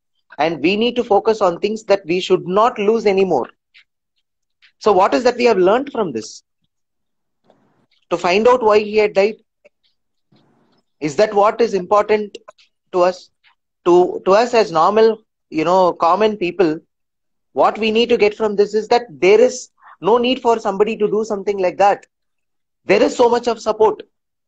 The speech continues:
Even, even if a person decides to take away his life, there is so much of support.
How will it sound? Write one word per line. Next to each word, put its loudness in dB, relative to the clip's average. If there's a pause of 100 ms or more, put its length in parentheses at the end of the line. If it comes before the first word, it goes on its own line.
(560)
Even, 0
even 0
if -6
a -4
person -2
decides 2
to 0
take 0
away 4
his -4
life, 2
there -2
is -4
so -2
much -2
of -4
support. -2